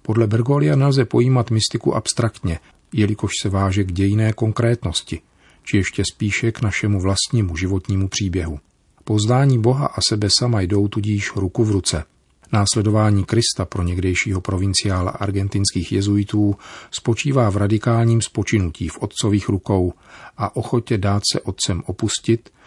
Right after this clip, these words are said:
tedy ochotě ztratit Boha, abychom s ním skutečně splynuli. Tato opuštěnost zakládá misijní poslání církve.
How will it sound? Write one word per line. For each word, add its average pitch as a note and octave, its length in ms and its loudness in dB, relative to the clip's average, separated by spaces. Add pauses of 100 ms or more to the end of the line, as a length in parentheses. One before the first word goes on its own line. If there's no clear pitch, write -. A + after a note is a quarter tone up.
(200)
tedy G2 240 0
ochotě A#2+ 500 -2 (160)
ztratit A2 420 -4
Boha, D#2+ 360 -4 (460)
abychom G2+ 400 2
s - 120 -4
ním A2+ 240 0
skutečně A2 560 -2
splynuli. F2 500 -2 (680)
Tato - 260 -2
opuštěnost F#2 720 -6 (140)
zakládá G#2 680 -2
misijní G#2+ 540 0
poslání G2 560 0
církve. F2+ 460 -4